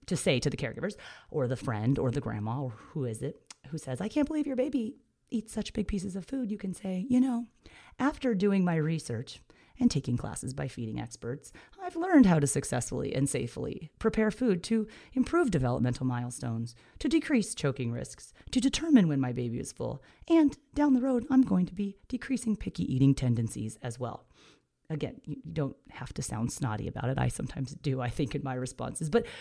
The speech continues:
practice that positive language. Dawn's very good at practicing, uh, positive language. Um, we do do some joint workshops together. We do a lot of work on Instagram together. She's the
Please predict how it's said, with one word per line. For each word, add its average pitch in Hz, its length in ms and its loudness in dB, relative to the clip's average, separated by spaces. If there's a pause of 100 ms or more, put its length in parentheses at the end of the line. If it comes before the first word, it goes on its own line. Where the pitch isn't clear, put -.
(320)
practice 175 840 -2
that 240 180 -4
positive 214 500 0
language. 208 720 -4 (140)
Dawn's 143 320 -4
very 185 360 -2
good 156 360 0 (300)
at 151 120 -2
practicing, 139 640 -6
uh, 135 160 -4
positive 135 480 -6
language. 127 500 -4 (360)
Um, 139 240 -4 (240)
we 175 240 -2
do 185 240 -2
do 165 200 -2
some 139 300 -2
joint 127 240 -2
workshops 190 480 -4
together. 156 460 0
We 143 240 -4
do 147 240 -4
a - 20 -2
lot 139 160 -2
of 143 260 -14
work 139 220 -10
on 117 140 -10
Instagram 180 560 -4
together. 156 320 -4
She's 147 240 -8
the 127 260 -6